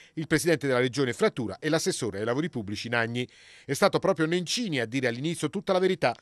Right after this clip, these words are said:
Nel corso di una tempestosa riunione del cipe a fine giugno, all'ordine del giorno c'era addirittura la revoca totale del finanziamento al Molise. Solo la sua strenua difesa dell'opera,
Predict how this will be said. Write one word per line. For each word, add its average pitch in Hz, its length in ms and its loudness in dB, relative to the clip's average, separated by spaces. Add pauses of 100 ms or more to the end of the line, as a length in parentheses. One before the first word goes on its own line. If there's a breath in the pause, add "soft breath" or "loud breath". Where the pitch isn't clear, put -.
(460 soft breath)
Nel 190 120 2
corso 294 260 -2
di 151 80 -4
una 170 140 0
tempestosa 135 520 -4
riunione 120 300 -4
del 117 160 -4
cipe 113 380 -6
a 98 40 -4
fine 123 280 -6
giugno, 110 320 -4
all'ordine 175 360 4
del 214 140 6
giorno 175 300 2
c'era 190 320 2
addirittura 190 600 0 (280 loud breath)
la 202 120 4
revoca 214 360 6
totale 180 360 2
del 131 120 -2
finanziamento 143 580 -4
al 117 80 2
Molise. 135 420 0 (440 loud breath)
Solo 254 260 8
la 151 100 6
sua 143 160 0
strenua 160 460 2
difesa 143 380 -2
dell'opera, 170 520 6